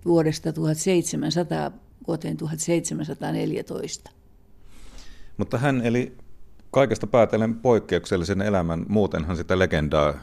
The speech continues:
Speaker 2: ei olisi syntynyt.
Speaker 1: Aivan. Et, ö, ilmeisesti, ö, tää pitää paikkansa enitenkin, että hän oli poikkeuksellisen kaunis, ja ilmeisesti hän oli myöskin sitten, ö,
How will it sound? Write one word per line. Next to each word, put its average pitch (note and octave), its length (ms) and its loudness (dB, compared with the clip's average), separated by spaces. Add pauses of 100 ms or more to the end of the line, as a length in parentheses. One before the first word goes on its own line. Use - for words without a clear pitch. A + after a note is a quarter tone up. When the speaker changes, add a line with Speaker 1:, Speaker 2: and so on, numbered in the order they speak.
(160)
Speaker 2:
ei E2 120 4
olisi D#2 300 2
syntynyt. - 540 -4 (380)
Speaker 1:
Aivan. F3+ 520 6 (520)
Et, D#3+ 220 -2
ö, D#3+ 160 2
ilmeisesti, F#3 960 4 (1120)
ö, - 40 -6 (840)
tää F3 180 8
pitää F3+ 240 6
paikkansa E3+ 580 4
enitenkin, E3 840 0
että E3 260 0
hän E3 180 2
oli D#3+ 160 -2
poikkeuksellisen D#3+ 880 2
kaunis, G3+ 600 4 (180)
ja D3+ 320 4 (480)
ilmeisesti G3+ 800 6
hän E3+ 180 2
oli D#3+ 180 4
myöskin E3+ 440 2
sitten, E3+ 440 0 (240)
ö, - 40 0